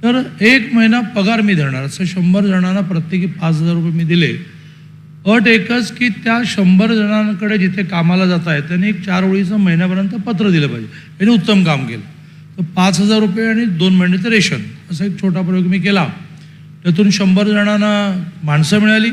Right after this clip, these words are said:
शंभर जणांचं पाच हजार रुपयामध्ये दोन महिने आणि दोन महिन्याच्या रेशनमध्ये दोन महिन्याचे चार महिने भागलं. वन फाईव्ह मॉर्निंग मला केंद्राच्या अर्थमंत्री निर्मला सीतारामनचा फोन आला.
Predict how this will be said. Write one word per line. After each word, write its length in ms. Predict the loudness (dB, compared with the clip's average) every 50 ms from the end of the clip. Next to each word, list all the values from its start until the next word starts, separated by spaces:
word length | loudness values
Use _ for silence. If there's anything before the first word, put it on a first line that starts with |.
| -6 -10 -14 -20 -20 -20 -20 -20 -20 -20 -20 -20 -8 -2
शंभर 320 | 2 4 6 6 4 4
जणांचं 560 | 2 2 2 2 2 2 0 0 0 -2 -4 -4
पाच 400 | -6 -6 -2 -2 -2 -2 0 0
हजार 180 | 0 2 2
रुपयामध्ये 680 | 2 0 -2 -2 -2 -2 0 0 0 0 0 0 0 -2
दोन 340 | -2 -2 0 0 2 4 4
महिने 540 | 2 0 -2 -2 -4 -4 -6 -6 -10 -16 -20 -20 -20 -20 -20 -20 -16 -8
आणि 100 | -4 -2
दोन 220 | 0 2 4 4 4
महिन्याच्या 380 | 4 4 2 2 2 0 0
रेशनमध्ये 400 | -2 -2 -4 -4 -4 -4 -2 -2
दोन 240 | -2 0 0 2 2
महिन्याचे 320 | 2 0 0 -2 -2 -4 -4
चार 180 | -2 -2 -2
महिने 220 | 0 0 0 0 0
भागलं. 380 | 0 0 0 2 0 0 -2 -4 -8 -12 -16 -20 -20 -20 -20 -20 -20 -20 -20 -20 -20 -20 -20 -10 -2
वन 160 | 2 4 4
फाईव्ह 240 | 4 4 4 2 2
मॉर्निंग 240 | 2 2 2 2 2
मला 460 | 2 0 0 0 0 0 0 0 -2 -4 -6 -8 -6 -2
केंद्राच्या 580 | 0 2 2 4 2 2 2 0 0 0 0 0
अर्थमंत्री 480 | 0 -2 -2 0 0 2 2 2 2 2
निर्मला 340 | 2 2 2 0 0 -2
सीतारामनचा 540 | -2 -2 -2 -2 -2 -2 -2 -2 -2 -2 -2
फोन 220 | -2 -2 -2 -2 -2
आला. 200 | -4 -6 -8